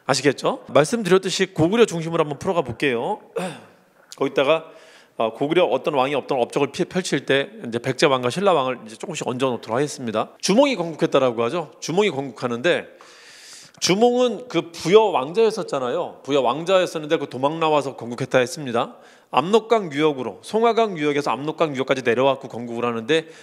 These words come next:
압록강 유역에는 조그마한 군장 국가들이 되게 많았었대요.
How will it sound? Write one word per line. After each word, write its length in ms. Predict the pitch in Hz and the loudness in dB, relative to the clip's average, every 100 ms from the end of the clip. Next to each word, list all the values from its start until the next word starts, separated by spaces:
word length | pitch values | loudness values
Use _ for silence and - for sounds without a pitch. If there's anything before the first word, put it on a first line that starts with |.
| - | -2
압록강 600 | 123 165 226 - 247 208 | 0 2 0 2 0 0
유역에는 420 | 143 156 147 165 | -4 -2 -2 -4
조그마한 540 | 165 - 359 330 311 202 | -8 -6 -2 0 0 -4
군장 340 | 143 160 208 | -4 0 -2
국가들이 280 | 175 185 160 | 0 -2 -2
되게 180 | 147 139 | 0 2
많았었대요. 840 | 104 117 120 123 - 104 113 92 | 2 0 -4 -8 -6 -6 -6 -10